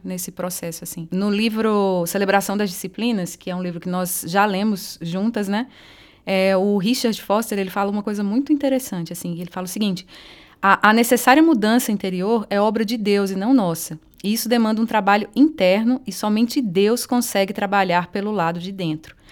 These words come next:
As disciplinas espirituais possuem um papel importantíssimo nesse processo, porque elas permitem que nos apresentemos diante de Deus a fim de que Ele possa nos transformar. E aí ele continua assim,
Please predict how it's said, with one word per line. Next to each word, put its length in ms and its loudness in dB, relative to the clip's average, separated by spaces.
As 140 2
disciplinas 500 2
espirituais 640 -2
possuem 480 -6
um 60 -2
papel 420 -2
importantíssimo 920 0
nesse 200 0
processo, 600 -2
porque 240 -4
elas 240 2
permitem 800 0
que 140 -4
nos 220 0
apresentemos 840 4
diante 320 2
de 120 -6
Deus 420 -4
a 80 2
fim 300 -2
de 80 -6
que 120 -8
Ele 140 -4
possa 340 -4
nos 200 -10
transformar. 640 -6
E 60 4
aí 80 6
ele 80 2
continua 420 0
assim, 300 -4